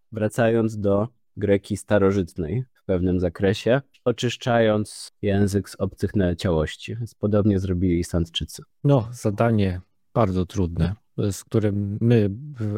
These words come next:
Speaker 2: archeologii żywej borykamy się choćby, żeby używać polskojęzycznych zwrotów do różnego rodzaju naukowych terminów i tak dalej,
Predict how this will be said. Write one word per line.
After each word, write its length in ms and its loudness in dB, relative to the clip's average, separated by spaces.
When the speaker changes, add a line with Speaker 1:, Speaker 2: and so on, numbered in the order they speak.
Speaker 2:
archeologii 600 0
żywej 320 0
borykamy 640 -2
się 220 -4
choćby, 440 -2
żeby 380 0
używać 560 0
polskojęzycznych 1080 0
zwrotów 680 0
do 500 -2
różnego 460 -2
rodzaju 640 -2
naukowych 720 0
terminów 760 0
i 80 -6
tak 200 -6
dalej, 420 0